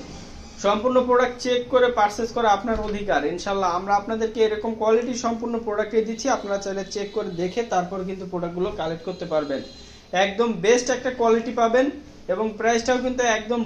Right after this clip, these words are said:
রিজনেবল একটা প্রাইসে পাবেন। কাজী বাজার always আপনাদেরকে রিজনেবল প্রাইসের মধ্যে একটা বেস্ট কালেকশন দিয়ে আসছে এবং ইনশাল্লাহ আমরা যতদিন আছি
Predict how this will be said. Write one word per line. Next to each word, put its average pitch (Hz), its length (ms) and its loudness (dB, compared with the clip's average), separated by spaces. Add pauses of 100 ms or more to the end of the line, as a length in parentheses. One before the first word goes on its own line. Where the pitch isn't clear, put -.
রিজনেবল 226 440 0
একটা 226 220 -4
প্রাইসে 208 300 -2 (100)
পাবেন। 190 240 2 (160)
কাজী 190 300 -4
বাজার 233 300 0
always 226 260 0 (100)
আপনাদেরকে 233 480 -2
রিজনেবল 226 460 0
প্রাইসের 220 420 -2
মধ্যে 220 220 -2
একটা 208 140 -6 (100)
বেস্ট 220 220 2 (100)
কালেকশন 208 380 -4
দিয়ে 196 140 2
আসছে 190 200 -4
এবং 196 120 -6 (120)
ইনশাল্লাহ 208 520 -2 (640)
আমরা 190 220 -4
যতদিন 226 420 -2
আছি 226 120 -4